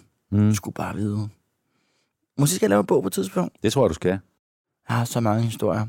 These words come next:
Speaker 2: Du skulle næsten have hørt den anden med lorten. Den var altså sjovere.
Speaker 1: Kom med den.
Speaker 2: Det er, har I over-, det, okay, jeg kan lige fortælle den hurtigt.
Speaker 1: Ja, det må du
Speaker 2: Jeg
Speaker 1: gerne.
Speaker 2: fortæller den rigtig hurtigt. Jeg skulle dive i junglen. Og jeg troede, det var ligesom For Lækker til Love. Så jeg troede bare, det var fake you make it. Jeg tænkte sådan lidt,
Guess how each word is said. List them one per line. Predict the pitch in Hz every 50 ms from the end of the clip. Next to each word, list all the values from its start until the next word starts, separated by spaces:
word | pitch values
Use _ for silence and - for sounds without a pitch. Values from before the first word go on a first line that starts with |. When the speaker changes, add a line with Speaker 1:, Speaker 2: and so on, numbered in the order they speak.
| - _ _ _ -
Speaker 2:
Du | 120 123
skulle | 117 - 127
næsten | 110 120 143 - -
have | 180 160
hørt | 151 135
den | - 107 104
anden | 104 110 117
med | 113 104
lorten. | 104 95 - - - 101 95
Den | 107 117 131
var | 131
altså | 117 107 107 95
sjovere. | - 101 90 87 82 85 98 98 98 -
Speaker 1:
Kom | - - 110
med | 110 92 80
den. | 90 95 92 - _ _ _ _ _ _ _ _ _ - - -
Speaker 2:
Det | 127 139
er, | 135 127 120 117 113 113 - - - - -
har | - 117
I | 117 -
over-, | - 110 123 143 156
det, | - 151 - - - -
okay, | 139 123 135
jeg | 135 127
kan | 139 147
lige | 143 165 170
fortælle | - 151 135 - 175 127 -
den | 147 143
hurtigt. | 131 113 117 120 131 131 127 -
Speaker 1:
Ja, | - 127 156
det | 180 165
må | 160
du | 147
Speaker 2:
Jeg | 127
Speaker 1:
gerne. | 120 117
Speaker 2:
fortæller | 131 151 143 139
den | 127
rigtig | 117 113 120
hurtigt. | 107 101 92 95 101 101 107 - _ _ _ - - - - _ _ _ _ _ _ _ _ _ _ _ _ -
Jeg | - 139
skulle | - - 160 -
dive | 156 156 160 160
i | 139 -
junglen. | 123 113 117 120 120 120 120 123 _ _ _ _ _ _ _ _ _ _ _ _ _ _ _ _ _ _ _ _ _ _ _ _ _ _ _ _ _ - - -
Og | - 110 110 113 110 110
jeg | 120 123 120
troede, | - - 151 151 143
det | 147
var | 123
ligesom | 120 127 127 143 131
For | - 131
Lækker | 113 117 120 - 117
til | - - 101
Love. | 101 110 131 165 190 - - _ - - - - _
Så | - - -
jeg | 123
troede | - - 147 127
bare, | 135 123
det | 123 123
var | 117
fake | 110 - - 131 135 131 127 120
you | 113
make | 107 120 135 156 170 190
it. | 190 175
Jeg | 151 -
tænkte | - 156 131 127
sådan | - 131
lidt, | 131 127 117